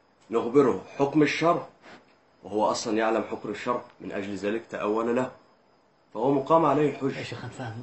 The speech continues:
Speaker 2: فاهم، ما أدري، يعني، حقيقة أبعدت النجعة كما يقال.
Speaker 1: لا، هو هذا فهم منضبط. أنا الآن،
Speaker 2: الآن شا-، يعني، الكلام شيخ
Speaker 1: أنا
Speaker 2: الإسلام
Speaker 1: أقول
Speaker 2: أنا
Speaker 1: لك، م-، ح-،
Speaker 2: أقصد
Speaker 1: يعني،
Speaker 2: الآن،
Speaker 1: مثال.
Speaker 2: الآن لهذا أنا لماذا قلت لك فسر كلام شيخ الإسلام؟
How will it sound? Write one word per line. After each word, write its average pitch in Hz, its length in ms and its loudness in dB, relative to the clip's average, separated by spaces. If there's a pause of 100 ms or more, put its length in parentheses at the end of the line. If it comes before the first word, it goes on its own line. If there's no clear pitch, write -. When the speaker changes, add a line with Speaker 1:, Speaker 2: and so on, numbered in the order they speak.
(120)
Speaker 2:
فاهم، 117 220 -8
ما 123 80 -4
أدري، 117 220 -8
يعني، 104 320 -8
حقيقة 127 460 -12
أبعدت 117 300 -8
النجعة 123 340 -8
كما 107 320 -14
يقال. 135 160 -16 (600)
Speaker 1:
لا، 120 100 -6
هو 120 160 4
هذا 113 180 2
فهم 135 280 0
منضبط. 127 280 -2 (680)
أنا 143 140 2
الآن، 143 340 4
Speaker 2:
الآن 143 180 8
شا-، - 60 4
يعني، 156 360 8
الكلام 175 200 6
شيخ 156 100 6
Speaker 1:
أنا 165 80 12
Speaker 2:
الإسلام 170 180 10
Speaker 1:
أقول 160 120 12
Speaker 2:
أنا 117 100 10
Speaker 1:
لك، - 140 4 (320)
م-، 110 120 -6 (680)
ح-، - 120 -14 (160)
Speaker 2:
أقصد 107 160 4
Speaker 1:
يعني، 170 60 10
Speaker 2:
الآن، 170 180 10
Speaker 1:
مثال. 131 320 8 (200)
Speaker 2:
الآن 151 360 6
لهذا 139 280 4
أنا 143 100 2
لماذا 139 300 2
قلت 123 240 0
لك 123 60 -2
فسر 139 280 -2
كلام 135 200 -2
شيخ 123 160 -2
الإسلام؟ 117 320 -2